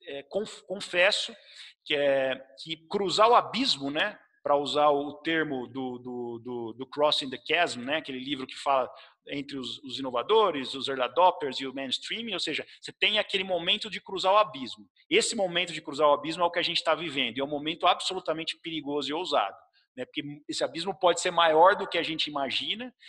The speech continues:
e a gente coloca muita energia nisso, mas a gente acredita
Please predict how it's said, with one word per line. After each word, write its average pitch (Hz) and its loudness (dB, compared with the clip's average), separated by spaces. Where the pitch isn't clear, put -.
e 151 2
a 147 2
gente 160 0
coloca 185 4
muita 180 -4
energia 151 0
nisso, 175 -4
mas 196 4
a 208 0
gente 190 -2
acredita 180 -6